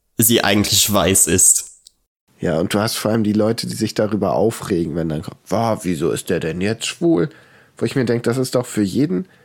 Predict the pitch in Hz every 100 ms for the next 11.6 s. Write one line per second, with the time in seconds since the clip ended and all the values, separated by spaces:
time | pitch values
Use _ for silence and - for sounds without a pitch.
0 | _ _ - 160 165 151 135 139 139 -
1 | 113 113 117 - - 107 110 104 113 -
2 | 98 87 92 - 147 - _ - 104 123
3 | - 135 - 120 - 90 113 - - _
4 | _ _ _ _ - 139 175 - 110 -
5 | 143 170 175 180 180 135 95 - 123 -
6 | 104 110 127 - - 117 170 - 131 131
7 | 143 - - - - 135 139 131 - 165
8 | 170 180 170 160 - - _ _ _ _
9 | _ 123 104 - - 113 110 - _ _
10 | _ 87 110 - 120 120 131 131 - 107
11 | 101 - 143 185 139 190